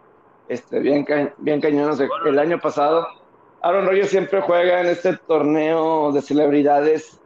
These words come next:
Speaker 1: en, en Reno, en Nevada, donde jugaron este año el, el hockey Colorado y, y Vegas, en ese campo,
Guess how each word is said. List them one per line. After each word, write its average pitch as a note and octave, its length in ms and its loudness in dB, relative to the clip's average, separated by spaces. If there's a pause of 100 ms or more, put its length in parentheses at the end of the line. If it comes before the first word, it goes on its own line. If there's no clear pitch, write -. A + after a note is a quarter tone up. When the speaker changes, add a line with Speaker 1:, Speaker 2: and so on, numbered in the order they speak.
(360)
Speaker 1:
en, C3+ 560 -2 (160)
en C3+ 160 -2
Reno, D3 460 0 (160)
en C3+ 120 -4
Nevada, C3+ 500 0 (520)
donde C#3+ 200 2
jugaron F3+ 320 0
este G3+ 160 0
año G3 360 0
el, D#3+ 260 0
el D3 220 0
hockey E3+ 560 0
Colorado D3+ 580 2
y, C3+ 360 -2 (1000)
y D#3 100 0
Vegas, F3 600 0
en C#3 160 2
ese D3+ 800 2
campo, F3 520 -2